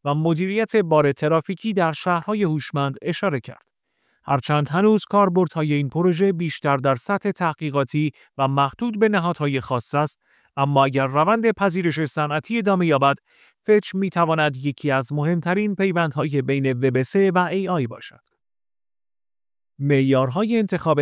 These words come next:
آلت کوین مستعد رشد. سرمایه گذاران حرفه‌ای پیش از ورود به یک پروژه، مجموعه‌ای از شاخص‌های بنیادی، کاربردی و رفتاری را بررسی می‌کنند تا ریسک را به حداقل و بازده را به حداکثر برسانند.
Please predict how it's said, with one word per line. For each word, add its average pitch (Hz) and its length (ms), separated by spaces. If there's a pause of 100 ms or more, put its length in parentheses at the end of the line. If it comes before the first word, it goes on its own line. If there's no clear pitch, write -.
(120)
آلت 143 300
کوین 233 300
مستعد 135 600
رشد. 131 500 (960)
سرمایه 233 440
گذاران 220 440
حرفه‌ای 151 600
پیش 151 240
از 127 240
ورود 190 280
به 214 80
یک 202 180
پروژه، 151 480 (260)
مجموعه‌ای 202 640
از 190 140
شاخص‌های 139 640
بنیادی، 131 680 (240)
کاربردی 196 640
و 160 80
رفتاری 143 560
را 123 160
بررسی 123 480
می‌کنند 175 460 (260)
تا 190 160
ریسک 165 360
را 143 140
به 131 120
حداقل 143 640
و 135 100
بازده 139 500
را 131 160
به 131 120
حداکثر 170 640
برسانند. 120 560